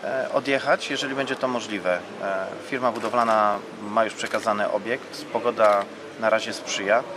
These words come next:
Jeżeli pójdzie wszystko planowo, to być może nie będzie tutaj rozgraniczenia dat. Natomiast, e, dzisiaj po losowaniu można jedynie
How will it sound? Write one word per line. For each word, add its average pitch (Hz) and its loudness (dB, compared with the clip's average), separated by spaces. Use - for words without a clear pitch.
Jeżeli 113 -6
pójdzie 113 -6
wszystko - -8
planowo, 107 2
to 185 -4
być 160 -6
może 147 -2
nie 139 -4
będzie 120 -2
tutaj 110 -4
rozgraniczenia 107 -6
dat. 92 -2
Natomiast, - -2
e, 120 0
dzisiaj 123 0
po 127 4
losowaniu 120 2
można 123 2
jedynie 123 2